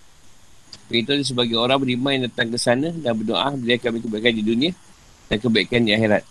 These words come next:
dan pertahanlah kami dari siksa neraka." Sampai firman-Nya,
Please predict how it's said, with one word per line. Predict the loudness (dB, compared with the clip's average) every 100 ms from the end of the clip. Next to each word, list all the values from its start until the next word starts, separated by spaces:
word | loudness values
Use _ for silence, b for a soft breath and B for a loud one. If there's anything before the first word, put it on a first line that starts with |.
| -16 -6
dan | -6
pertahanlah | -2 0 2 2
kami | 0 0
dari | 0 0
siksa | -2 -2 -2
neraka." | 0 0 -2 -4 -16 -18 -20 -20 -20 -20 -20 -20 -20 -2
Sampai | 0 4 2 2
firman-Nya, | 0 0 2 0 -2 -6